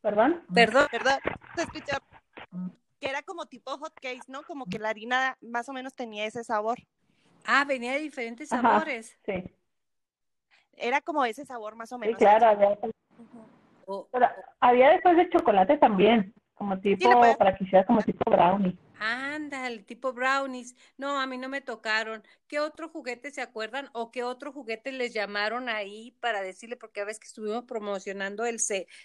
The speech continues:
Speaker 2: la segunda, segunda, segunda parte de este programa, los juegos que jugábamos.
Speaker 1: Oye, Yola, fíjate que a mí más que juegos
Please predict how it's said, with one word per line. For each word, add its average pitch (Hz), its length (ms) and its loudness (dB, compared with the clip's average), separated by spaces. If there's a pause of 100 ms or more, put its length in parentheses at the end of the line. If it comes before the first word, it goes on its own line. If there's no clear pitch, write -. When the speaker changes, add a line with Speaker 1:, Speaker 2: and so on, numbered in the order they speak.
Speaker 2:
la 196 320 -2
segunda, 214 800 -2
segunda, 214 800 -6
segunda 262 560 -10
parte 247 420 -10
de 202 280 -12
este 226 380 -16 (280)
programa, 208 540 -6
los 214 200 -12
juegos 233 420 -8
que - 180 -14
jugábamos. 160 880 -10 (2750)
Speaker 1:
Oye, 262 380 4
Yola, 269 320 6
fíjate 370 360 2
que 359 80 4
a 294 40 8
mí 247 140 6
más 294 200 8 (100)
que 339 120 4
juegos 302 500 6